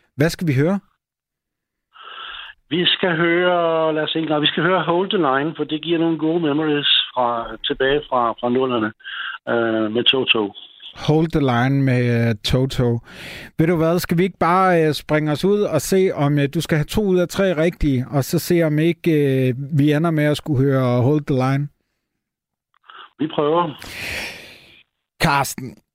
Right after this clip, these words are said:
Speaker 1: det, øh, sidste hold i Danmarks V M-pulje, det er endnu ukendt, fordi de sidste kvalifikationskampe først spilles til juni. Vi ved dog,
Speaker 2: Jeg er klar
Speaker 1: at,
Speaker 2: over.
Speaker 1: at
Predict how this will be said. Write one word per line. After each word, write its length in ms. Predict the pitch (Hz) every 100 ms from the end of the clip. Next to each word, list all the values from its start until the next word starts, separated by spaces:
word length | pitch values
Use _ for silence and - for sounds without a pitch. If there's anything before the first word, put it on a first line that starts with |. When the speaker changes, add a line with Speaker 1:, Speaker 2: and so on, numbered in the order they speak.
| _ _ - - _ -
Speaker 1:
det, 340 | 165 165 160
øh, 420 | 156 151 147 143 143 143 - _
sidste 720 | - - - - 247 226 - 160
hold 340 | 147 156 151 _
i 280 | 156 139 135 113 - _ _ _ -
Danmarks 880 | 139 160 156 135 - - - - _ _ -
V 240 | 165 180 139
M-pulje, 480 | 131 - 135 123 120 -
det 260 | 175 151
er 240 | 143 143 147 - -
endnu 340 | 139 156 156 -
ukendt, 460 | 175 - 147 113
fordi 240 | - 135 143
de 180 | 135 127
sidste 280 | 160 -
kvalifikationskampe 1080 | 147 147 135 139 139 196 196 156 - 127 123
først 220 | - 147
spilles 340 | - 143 147 -
til 200 | - 143
juni. 400 | 214 202 127 113 - - -
Vi 180 | 165 170
ved 220 | 196 226 - -
dog, 140 | 165 165
Speaker 2:
Jeg 60 |
er 40 | 202
klar 120 | -
Speaker 1:
at, 40 | 120 117
Speaker 2:
over. 80 | 117 - - - -
Speaker 1:
at 120 | 151